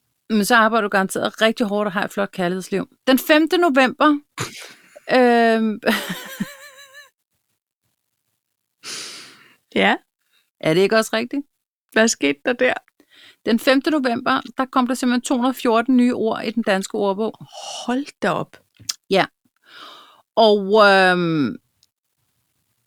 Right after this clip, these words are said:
Speaker 1: igen er vi ude i, man blinkede og vågnede,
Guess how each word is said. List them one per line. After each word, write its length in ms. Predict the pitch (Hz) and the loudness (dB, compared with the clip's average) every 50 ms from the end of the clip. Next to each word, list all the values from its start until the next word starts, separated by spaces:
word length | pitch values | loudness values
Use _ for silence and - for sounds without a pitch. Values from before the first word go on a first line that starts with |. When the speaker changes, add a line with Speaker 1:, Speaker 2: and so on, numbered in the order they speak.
| _ _ _ _ _ _ _ _ | _ _ _ _ _ _ _ _
Speaker 1:
igen 540 | 277 247 - - 247 233 233 247 254 247 - _ - - | 2 2 4 6 4 4 6 4 2 2 -2 _ -6 0
er 140 | - 226 | 2 2
vi 140 | 208 220 226 | 2 2 0
ude 420 | - - 202 202 208 226 233 208 - | 0 0 0 0 2 2 0 0 0
i, 360 | - 220 208 202 196 190 170 - _ _ | 0 0 0 0 0 -2 -4 -8 _ _
man 220 | 214 214 208 202 | 2 2 2 2
blinkede 540 | 180 226 208 202 202 208 202 247 240 226 - | 2 2 2 2 2 2 2 2 0 0 0
og 180 | - - 202 185 | 0 -2 0 2
vågnede, 500 | 196 180 170 175 180 196 214 226 220 | 4 4 4 2 2 0 0 0 -2